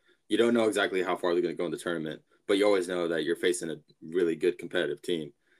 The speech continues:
and that everybody's watching out for and not underestimating. That's kinda, that's my hope. And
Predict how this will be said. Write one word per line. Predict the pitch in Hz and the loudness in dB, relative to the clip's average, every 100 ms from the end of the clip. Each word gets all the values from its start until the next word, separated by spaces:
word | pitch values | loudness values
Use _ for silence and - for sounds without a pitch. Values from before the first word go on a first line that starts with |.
| _ - | _ -8
and | 87 87 | -4 -2
that | - | -2
everybody's | 95 92 85 82 - - | 0 2 2 2 -2 -4
watching | 85 - 82 | -4 -2 -2
out | 78 - | -4 -4
for | 80 76 73 82 | -4 -4 -6 -4
and | 85 | -2
not | 82 - _ _ _ _ - | -2 -6 _ _ _ _ -6
underestimating. | 92 82 82 - 76 - - - - - | -2 0 0 -2 -4 -6 -10 -18 -2 4
That's | 143 | 6
kinda, | - 156 117 | 8 8 6
that's | - 131 123 | 4 0 2
my | 117 | 0
hope. | 92 90 76 _ _ _ - | 0 -2 -4 _ _ _ -14
And | 98 95 92 82 | -8 -6 -6 -8